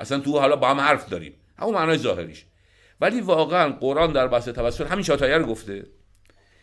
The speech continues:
یعنی خدا در قیامت از شما سوال کنه: «من در کتابم فقط همین چهار تا آیه رو گفته بودم، دیگه آیه دیگری من به پیغمبر نازل نکرده بودم، من چی جواب دارم بدم اونجا؟» شما جمع باید بکنید آیات رو با هم دیگه،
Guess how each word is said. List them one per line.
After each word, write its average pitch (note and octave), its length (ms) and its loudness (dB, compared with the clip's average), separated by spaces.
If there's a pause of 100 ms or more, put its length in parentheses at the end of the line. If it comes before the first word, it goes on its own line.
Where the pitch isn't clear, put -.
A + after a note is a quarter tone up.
(140)
یعنی E3 180 -2
خدا F3+ 400 4
در C3 220 4
قیامت C3 460 0
از B2+ 80 -4
شما B2+ 240 -8
سوال B2 260 -4
کنه: A#2+ 160 -8
«من B2 160 -4
در A#2+ 140 0
کتابم B2+ 380 -4
فقط B2+ 300 0 (500)
همین E3 240 -2
چهار C#3 180 2
تا B2+ 80 0
آیه C#3 100 6
رو E3+ 80 4
گفته B2 260 -2
بودم، A2 440 -2 (400)
دیگه B2+ 240 -2
آیه B2+ 340 2
دیگری B2 380 -2
من D#3 500 0
به A#2 80 -6
پیغمبر B2 560 0
نازل C#3+ 420 -2
نکرده C#3+ 360 0
بودم، A2 300 -8 (240)
من C#3+ 120 -8
چی F3 140 -10
جواب G#2 300 -2
دارم D#2+ 260 -14
بدم D2+ 260 -20
اونجا؟» - 200 -20 (840)
شما D#3 280 -6
جمع E3 580 -2
باید F3 260 2
بکنید G2+ 400 -10
آیات B2 360 -4
رو D3 60 -8
با A2 80 -6
هم G#2 240 -10
دیگه، A#2+ 500 -6